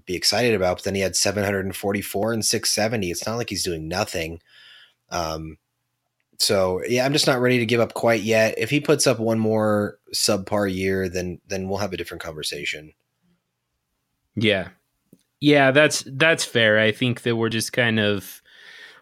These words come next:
Speaker 2: we're approaching this season for Devontae Parker from two totally different angles. I mean, you're, you're still looking at the upside, which is totally fine. I'm looking at the fact that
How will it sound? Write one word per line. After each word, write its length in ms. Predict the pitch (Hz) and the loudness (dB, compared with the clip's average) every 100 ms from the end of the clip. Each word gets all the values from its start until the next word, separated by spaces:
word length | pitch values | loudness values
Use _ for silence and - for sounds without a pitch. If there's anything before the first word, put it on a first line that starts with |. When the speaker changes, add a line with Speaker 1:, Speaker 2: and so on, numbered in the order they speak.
| - | 0
Speaker 2:
we're 420 | 139 156 165 165 | 6 8 8 6
approaching 800 | 131 151 143 139 - 127 120 107 | 6 6 6 6 4 2 0 -2
this 240 | 117 107 | -2 0
season 680 | - - 107 104 98 92 87 | -2 -2 -2 -2 -2 -4 -4
for 160 | 107 | -4
Devontae 480 | 101 98 95 92 92 | -4 -4 -4 -4 -6
Parker 580 | 95 92 87 92 90 - _ _ _ _ | -2 -2 -2 -4 -4 -6 _ _ _ _
from 260 | - 113 | -2 -2
two 220 | 110 117 110 | 0 0 0
totally 440 | - 110 104 101 | 2 2 2 0
different 360 | 98 92 95 90 | 0 -2 -2 -2
angles. 560 | 87 82 80 - - _ _ - | -2 -6 -8 -10 -16 _ _ -4
I 80 | 110 | 0
mean, 200 | 110 110 | 2 4
you're, 200 | 123 120 | 2 2
you're 260 | 117 127 | 2 2
still 260 | 127 139 123 | 4 2 4
looking 360 | 117 110 117 | 4 2 0
at 120 | 110 113 | 0 2
the 120 | 104 | 2
upside, 580 | 98 - 104 101 95 - _ _ | 0 0 2 2 2 -4 _ _
which 160 | - 104 | -12 -8
is 120 | 92 | -6
totally 400 | - 120 117 117 | 2 2 4 2
fine. 460 | 110 107 104 101 101 _ _ _ _ _ - | 2 2 4 2 -2 _ _ _ _ _ -2
I'm 300 | 120 143 135 | 2 4 4
looking 320 | 123 127 120 | 4 2 0
at 80 | 110 | 0
the 100 | 104 | 0
fact 460 | 107 101 98 - | 2 2 0 -2
that 440 | 104 101 98 90 | 0 2 2 -2